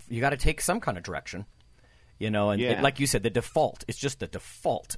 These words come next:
Speaker 1: is, "Let's start selling dietary supplements." You know, when there's, i-, if you could just break out of the box, there's probably a million things you could do at the end of your competitive
Speaker 2: You know,
Speaker 1: career.
Speaker 2: just, you know, just rebranding the same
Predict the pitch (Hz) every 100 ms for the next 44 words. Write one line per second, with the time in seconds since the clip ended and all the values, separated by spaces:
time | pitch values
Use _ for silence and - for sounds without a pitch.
0 | - 82 - - - - - 120 180 -
1 | 113 127 101 110 139 147 - 269 120 -
2 | - - _ - 110 113 156 160 151 -
3 | - - - - - - 214 - 196 196
4 | 202 190 196 - 202 226 180 120 104 185
5 | 220 - - 147 - 240 240 240 226 240
6 | 285 262 139 - 117 101 120 110 104 117
7 | 95 67 - - - - 120 - - 104
8 | 90 92 87 71 - - - - 92 107
9 | 78 71 - 80 85 78 76 - 71 87
10 | 82 78 85 - 82 82 98 117 123 92
11 | 90 92 90 90 85 69 - 95 101 113
12 | 113